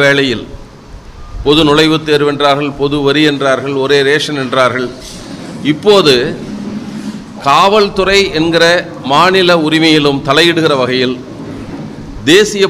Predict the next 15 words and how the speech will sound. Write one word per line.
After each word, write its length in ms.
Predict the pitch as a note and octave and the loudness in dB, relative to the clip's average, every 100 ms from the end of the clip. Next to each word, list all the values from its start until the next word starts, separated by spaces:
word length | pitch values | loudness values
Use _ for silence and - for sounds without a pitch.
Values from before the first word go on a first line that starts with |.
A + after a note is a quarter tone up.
| D3+ | 2
புலனாய்வு 460 | D#3+ F#3 F#3 F3 E3+ - | 2 4 2 2 -2 0
குழு 240 | E3+ F#3 F3+ - | 2 2 0 -2
என்ற 140 | D3+ D#3 C#3+ | 0 2 2
ஒன்றை 220 | C3+ C#3 B2 | 2 2 2
அமைத்து, 380 | C#3+ C#3 C#3+ A#2 - - - - - - - - - - B2+ | 2 0 -2 -4 -4 -14 -20 -20 -20 -20 -20 -20 -18 -6 0
மாநிலத்தின் 720 | F3+ A3 G#3+ G3 - E3+ D3+ D3+ - - | 2 4 4 2 0 -2 -4 -6 -10 -2
அனுமதி 340 | D3 F#3 F#3 F3+ D#3 | 0 4 4 2 0
இல்லாமலேயே 760 | F3+ F3+ F3 F3 E3+ E3+ F3+ G3 - - - - - - - - - - - - | 2 2 2 0 0 0 0 -2 -6 -14 -16 -18 -20 -20 -20 -20 -20 -20 -18 -4
மாநிலத்தில் 580 | D3+ F3+ F#3 F3+ E3+ C#3+ C3+ | 0 4 4 2 -2 -2 -2
வழக்குகளை 440 | D3+ D#3+ D#3+ C#3+ C3 C#3 | 0 0 0 0 0 -2
பதியலாம், 480 | C#3 C#3+ C3+ F3+ - - - - - - - - - | 0 2 2 0 -4 -14 -20 -20 -20 -20 -20 -20 -4
வழக்குகளை 380 | D3 E3 D#3 D3+ C3 | 0 0 0 0 0
விசாரிக்கலாம், 680 | D3 D#3+ D#3 D3+ C#3 D3+ F3 D#3 | 0 2 0 -2 -2 -2 -2 0
கைது 260 | D#3 F3 F3+ | 0 2 0
செய்யலாம் 440 | E3 C#3 C#3 C3 | -2 -2 0 0